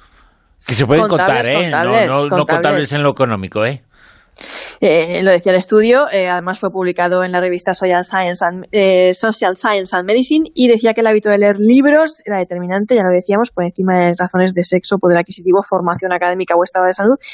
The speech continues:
Speaker 2: y afirmaba que leer libros no solo alargaba la vida, sino que mejoraba la calidad de esa vida.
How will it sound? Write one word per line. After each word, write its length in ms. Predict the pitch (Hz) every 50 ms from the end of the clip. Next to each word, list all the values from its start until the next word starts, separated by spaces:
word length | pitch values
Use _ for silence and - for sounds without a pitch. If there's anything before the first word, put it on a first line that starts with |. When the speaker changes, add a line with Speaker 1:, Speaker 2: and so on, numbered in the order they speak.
| - - _
Speaker 2:
y 120 | 240 262
afirmaba 500 | 277 262 - 277 247 247 240 240 269 302
que 180 | 302 - 220 190
leer 260 | 185 190 202 226 226
libros 320 | 247 254 247 247 277 262
no 140 | 240 226 226
solo 240 | 226 - - 247 233
alargaba 480 | 202 190 180 175 180 170 208 233 277 277
la 140 | 202 190
vida, 200 | 185 190 202 240 254
sino 260 | - - 226 226 254 -
que 120 | - 240
mejoraba 440 | 220 208 208 - 220 202 208 254 294 285
la 100 | 254 240
calidad 380 | - 233 226 226 233 339 381 311 247
de 160 | 180 180 170
esa 180 | 165 - - 147 123 107
vida. 180 | 95 87 -